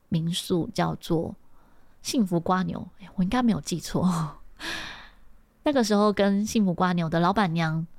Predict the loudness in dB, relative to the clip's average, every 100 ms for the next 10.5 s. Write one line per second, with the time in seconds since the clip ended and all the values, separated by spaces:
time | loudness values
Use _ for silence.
0 | -20 -2 2 2 2 2 2 2 0 0
1 | 2 4 6 4 2 0 -2 0 2 2
2 | 0 _ -2 0 2 0 -4 -4 -8 -8
3 | -4 -4 -6 -16 -20 -18 -6 -2 0 0
4 | 0 0 -2 -2 0 0 0 -2 -4 -8
5 | -12 -20 -20 -12 -4 0 0 -4 -8 -20
6 | -20 -20 _ -4 -4 0 -2 0 0 2
7 | 2 2 0 2 2 2 0 -2 -2 -4
8 | -6 -6 -10 -14 -20 -18 -2 0 2 -2
9 | 0 0 0 2 2 2 -2 -6 -20 -20
10 | -20 -20 -2 2 2